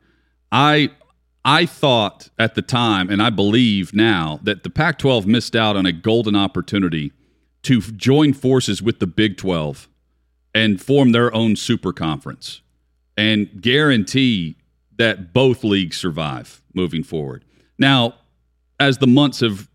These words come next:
drawn on here, the Big Twelve is adding Cincinnati. They're losing Texas and Oklahoma in the coming years, and we know they account for somewhere between fifty to seventy-five percent of total revenue for their conference.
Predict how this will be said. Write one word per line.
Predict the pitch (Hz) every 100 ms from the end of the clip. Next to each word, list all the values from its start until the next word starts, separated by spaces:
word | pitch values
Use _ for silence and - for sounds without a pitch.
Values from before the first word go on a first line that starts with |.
| _
drawn | - 131 123
on | 120 127
here, | 104 98 90 92 - _ _ _
the | 110
Big | 135 127
Twelve | - 120 117
is | 101
adding | 101 107 104
Cincinnati. | 87 92 85 92 104 101 98 - _ _ _
They're | 117 120
losing | 135 175 139 127
Texas | 143 131 123 110
and | 110
Oklahoma | 110 104 95 113 107
in | 95
the | 92
coming | - 98 92
years, | 98 110 92 85 82 - -
and | 98 95 92 90 87 -
we | 98 113
know | 117 110
they | 110 110
account | 101 110 104 92
for | 101 98 90 - _ _
somewhere | - 165 147
between | 123 117 123
fifty | 104 - 135 127
to | 104
seventy-five | - 139 123 117 107 113 107
percent | 95 - 110
of | 90
total | 123 107
revenue | 98 104 92 87
for | 95
their | 85
conference. | - 95 85 71 67